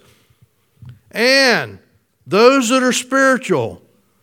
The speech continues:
who go to the Vineyard Church and call on the name of the Lord." <laughs> That what it says?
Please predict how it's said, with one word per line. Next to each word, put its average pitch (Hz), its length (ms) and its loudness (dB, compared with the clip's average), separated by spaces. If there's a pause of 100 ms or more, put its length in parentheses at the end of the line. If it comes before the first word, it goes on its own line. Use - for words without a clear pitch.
(540)
who 170 140 -2
go 214 240 4
to 247 60 -2
the 226 140 4
Vineyard 247 460 0
Church 240 680 0 (680)
and 147 240 -6
call 233 360 2
on 240 80 0
the 226 80 2
name 233 180 2
of 226 60 0
the 226 60 4
Lord." 175 720 0
<laughs> 117 100 -20 (1800)
That 135 100 -6
what 156 120 -2
it 139 40 -8
says? 185 480 0